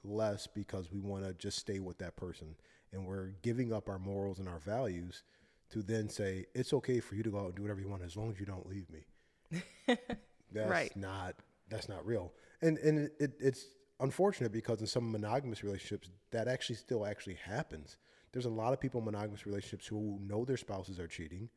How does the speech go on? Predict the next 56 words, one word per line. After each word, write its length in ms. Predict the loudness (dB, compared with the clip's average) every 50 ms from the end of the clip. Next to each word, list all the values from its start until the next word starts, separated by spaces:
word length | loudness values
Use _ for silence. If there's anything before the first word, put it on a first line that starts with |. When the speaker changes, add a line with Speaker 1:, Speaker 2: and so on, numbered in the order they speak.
| _ _ _ _ _ _ _ _ _ _ _
Speaker 1:
but 300 | -2 0 0 -2 -4 -6
kinda 260 | -4 -2 0 0 0
just 220 | -2 -2 -4 -6 -6
kinda 340 | -6 -6 -4 -2 -2 -2 -2
sweep 380 | -4 -4 -2 -2 -2 -2 -2
it 20 | -4
under 140 | -4 -4 -2
the 60 | -2
rug 200 | -2 -2 -2 -4
or 40 | -4
don't 240 | -4 -6 -6 -6 -6
talk 240 | -6 -6 -6 -8
about 300 | -10 -10 -8 -8 -6 -4
it. 120 | -4 -4 -6 -8 -18 -20 -20 _ _ _ _ -8
There's 140 | -8 -4 -2
no 120 | 0 0
real 240 | 0 0 0 -2 -2
communication 560 | -2 -4 -6 -6 -6 -4 -6 -6 -6 -6 -8
about 260 | -8 -6 -6 -4 -4
it, 120 | -4 -4 -4
and 300 | -4 -6 -6 -6 -8 -8 -8
it's 120 | -10 -8
just 200 | -6 -4 -4 -2 -2
an 60 | -2
embarrassing 520 | -2 -2 -2 -2 -2 -2 -2 -4 -6 -6
thing. 260 | -2 0 0 0 0 0
So 300 | -2 -2 -2 -2 -4 -6 -12 -20 -20 -20 -10 -4
when 120 | -2 0
you 80 | 2 2
have 180 | 2 2 2 4
that 180 | 2 2 0 0
conversation 420 | -4 -4 -4 -2 -4 -4 -4 -4
about 140 | -4 -4 -4
a 60 | -4
man, 340 | -4 -4 -4 -4 -6 -6 -8 -6
"Hey, 100 | -4 -2
I'm 160 | -2 -2 -2
gonna 140 | -2 -4 -2
go 160 | -2 -4 -4
out 80 | -4 -4
and 100 | -4 -4
have 140 | -6 -6 -8
a 40 |
female 280 | -8 -8 -8 -8 -8 -6
friend," 320 | -4 -4 -4 -4 -4 -6 -10 _ _ _ _ _ _ _ _
people 220 | -4 -4 -4 -4
are 40 | -6
like, 140 | -6 -6 -6
"Oh, 240 | -4 -4 -4 -4 -6
man, 220 | -6 -8 -8 -8
she 160 | -8 -6 -4
must 200 | -2 -2 -4 -4
be 80 | -4 -4
at 80 | -4 -4
home 220 | -4 -6 -6 -6
just 360 | -6 -6 -6 -6 -8 -10 -14